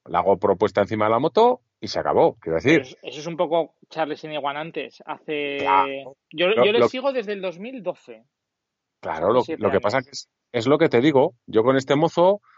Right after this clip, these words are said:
Speaker 1: joder, que es que para irse a dormir el tío, que yo muchas veces digo, porque no sé, te, tú has dado cuenta cuando se pone a meter la tienda de campaña, que se sale del camino, lógicamente,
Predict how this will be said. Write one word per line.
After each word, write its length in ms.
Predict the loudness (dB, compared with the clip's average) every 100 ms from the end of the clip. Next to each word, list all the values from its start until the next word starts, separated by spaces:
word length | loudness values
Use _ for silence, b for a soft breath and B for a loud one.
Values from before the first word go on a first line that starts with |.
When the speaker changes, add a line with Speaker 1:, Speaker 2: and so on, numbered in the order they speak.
| b
Speaker 1:
joder, 320 | -8 0 0
que 80 | 0
es 80 | -4
que 120 | -2
para 180 | 0 0
irse 140 | 2
a 60 | 0
dormir 300 | 0 0 0
el 140 | 0 2
tío, 280 | 4 4 2
que 100 | -2
yo 80 | -2
muchas 260 | -2 -2
veces 280 | 0 -2 -2
digo, 320 | 2 2 0 b b b
porque 220 | -2 0
no 100 | -2
sé, 120 | -4 -4 -2
te, 140 | 0
tú 100 | 2
has 60 | 4
dado 220 | 2 2
cuenta 260 | 0 0 0
cuando 240 | 0 0
se 180 | -4 -6
pone 220 | -2 0 2
a 180 | 2
meter 280 | 2 2 2
la 100 | 0
tienda 200 | 0 0
de 80 | 0
campaña, 420 | 0 -2 -2 -4 -6 _ _
que 80 | -10
se 140 | -8 -4
sale 260 | 0 4
del 140 | 4 4
camino, 480 | 0 2 2 0 -4
lógicamente, 720 | -6 -4 0 0 2 0 -4